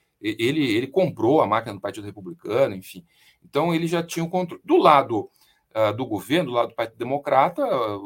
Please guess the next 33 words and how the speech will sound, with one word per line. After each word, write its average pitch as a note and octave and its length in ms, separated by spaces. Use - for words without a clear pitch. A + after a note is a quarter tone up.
seguramente G#2 560
vai A#2 120
ser A2+ 100
o A2+ 100
Joe C#3+ 160
Biden, C#3+ 380
né? C3+ 80
Não, A#2 140
não, G2+ 160
não G2+ 160
existe, G2 600
não G2+ 100
existe A2 260
uma G#2+ 120
opção, A2+ 760
enfim, A2+ 380
ao G#2 180
Biden. G#2 600
O F2+ 80
Partido G2+ 220
Democrata G#2+ 360
já A2+ 100
tá A2+ 120
unificado G#2+ 500
em G#2 60
torno G#2+ 200
do, A2+ 320
do A2+ 240
Joe A#2+ 200
Biden D#3+ 320
com F#3+ 180
essa F#3 200
proposta, D#3 600